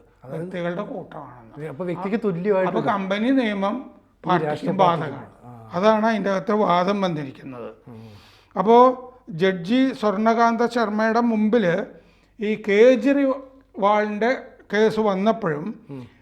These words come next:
Speaker 2: പി എം എൽ എ, രണ്ടായിരത്തി രണ്ടിലെ പി എം എൽ എ ആക്ടിൻ്റെ കീഴിൽ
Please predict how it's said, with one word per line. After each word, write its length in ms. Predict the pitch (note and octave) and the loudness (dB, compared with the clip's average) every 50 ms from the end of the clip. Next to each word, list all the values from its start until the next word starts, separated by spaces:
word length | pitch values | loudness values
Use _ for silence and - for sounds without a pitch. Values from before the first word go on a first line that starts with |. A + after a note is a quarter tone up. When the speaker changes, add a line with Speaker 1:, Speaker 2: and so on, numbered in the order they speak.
| _ _ - | _ _ -8
Speaker 2:
പി 80 | G3 | -6
എം 360 | G#3+ A3+ B3 C4 B3+ B3 B3 | -2 0 0 2 2 2 0
എൽ 160 | B3+ A#3+ A#3+ B3+ | 0 2 2 2
എ, 100 | B3+ C4 C4 C4 - - _ _ _ _ _ _ - | 2 2 0 -6 -12 -20 _ _ _ _ _ _ -6
രണ്ടായിരത്തി 600 | G#3 G3 G#3 G#3+ G3+ A3 A3+ B3 B3+ B3 B3 C4+ | -4 -2 -2 0 2 4 4 4 2 0 -2 -4
രണ്ടിലെ 420 | A3 A#3+ A#3 G#3+ G#3+ F#3+ A3 A#3+ B3+ | -4 -2 -2 -2 -2 -4 -2 -2 -2
പി 160 | B3+ - A3 | -2 -2 -2
എം 320 | G#3 G#3+ A3 G#3+ G#3+ A3 | 2 2 2 2 2 0
എൽ 140 | A3 A3 A#3 | 0 0 2
എ 20 | |
ആക്ടിൻ്റെ 540 | A#3 A3+ G#3+ F#3 F3+ - - A#3+ A#3 A3 A3+ | 0 0 0 -4 -6 -6 -2 -2 0 0 0
കീഴിൽ 640 | A3 A3 G3+ F3+ F3 E3+ D#3+ D3 D3 D3+ E3 G#3+ C4+ | -2 -2 -4 -4 -4 -4 -4 -6 -6 -6 -6 -6 -6